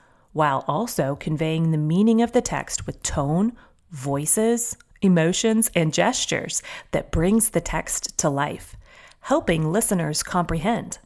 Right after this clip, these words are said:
Neurodivergent people learn differently. That is the literal translation of the word neurodiverse. Whether your learner is autistic, nonverbal, A D H D, dyslexic,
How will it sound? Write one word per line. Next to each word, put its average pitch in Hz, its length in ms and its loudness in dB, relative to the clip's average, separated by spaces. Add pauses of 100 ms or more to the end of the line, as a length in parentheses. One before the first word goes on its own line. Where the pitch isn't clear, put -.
(720)
Neurodivergent 202 680 4
people 165 360 0
learn 160 280 2
differently. 156 580 -4 (580)
That 180 240 4
is 185 160 2
the 151 140 2
literal 196 560 4
translation 160 640 0
of 143 160 -6
the 151 100 -2
word 139 380 0
neurodiverse. 135 720 -6 (840)
Whether 165 240 6
your 170 220 2
learner 170 320 4
is 147 180 -2
autistic, 202 640 -2 (420)
nonverbal, 170 880 4 (360)
A 156 120 -2
D 196 160 2
H 226 280 0
D, 196 380 0 (380)
dyslexic, 175 800 2